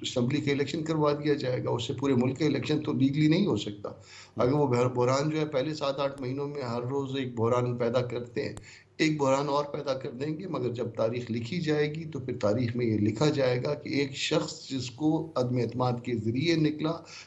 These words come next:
Speaker 1: दस्तूरी तरीके से निकला, उसने पहले दस्तूर को violate किया, उसने उस निकलने को जो है accept नहीं किया, वहाँ से उन्होंने assembly तोड़ी, फिर जब restore हो गई उसके बाद मुसलसल disturbance create की सात आठ महीने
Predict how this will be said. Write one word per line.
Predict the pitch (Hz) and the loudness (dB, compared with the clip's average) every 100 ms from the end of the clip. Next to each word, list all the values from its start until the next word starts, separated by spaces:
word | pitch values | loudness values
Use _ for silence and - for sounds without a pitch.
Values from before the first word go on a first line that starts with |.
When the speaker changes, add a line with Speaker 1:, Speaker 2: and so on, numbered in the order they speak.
| - | -10
Speaker 1:
दस्तूरी | 120 117 139 131 131 | -4 -2 2 2 2
तरीके | 120 127 135 156 | 2 0 2 0
से | 156 | 0
निकला, | 160 156 170 170 - - - _ | -2 -2 -4 -4 -10 -18 -20 _
उसने | 147 147 147 | -2 0 0
पहले | - 123 117 | 2 2 0
दस्तूर | 107 - 151 | -4 -2 0
को | 151 165 | 0 2
violate | 151 160 160 156 | 2 2 2 -2
किया, | 156 160 160 | -2 -2 0
उसने | 127 123 123 | -2 -2 -4
उस | 117 | -2
निकलने | 131 123 127 143 156 | 0 2 2 2 2
को | 151 135 | 2 0
जो | 143 | -2
है | 151 | -2
accept | 113 - 127 - | -4 -4 -6 -2
नहीं | 110 156 151 | 2 4 4
किया, | - 170 - | 0 -2 -2
वहाँ | 120 113 127 | -2 -2 -2
से | 127 | -4
उन्होंने | 135 131 107 | -6 -4 -6
assembly | 110 127 160 160 | -2 0 0 0
तोड़ी, | 156 156 156 156 - - - | 2 4 2 -2 -12 -12 -6
फिर | 131 | 0
जब | 139 - - - - | 0 0 -4 -12 -6
restore | 131 123 123 123 156 165 | 0 2 2 4 6 6
हो | 156 147 | 6 4
गई | 156 135 | 2 2
उसके | 127 - | -2 -4
बाद | 123 131 131 | 0 0 0
मुसलसल | 107 139 127 175 175 | -4 -4 -4 0 0
disturbance | 147 - 165 160 156 - | 0 -2 -2 0 -2 -4
create | 151 147 147 | -2 -2 -2
की | 156 156 | -4 -4
सात | - 131 135 | 0 2 2
आठ | 147 139 | 0 0
महीने | 127 147 160 165 | 0 2 2 0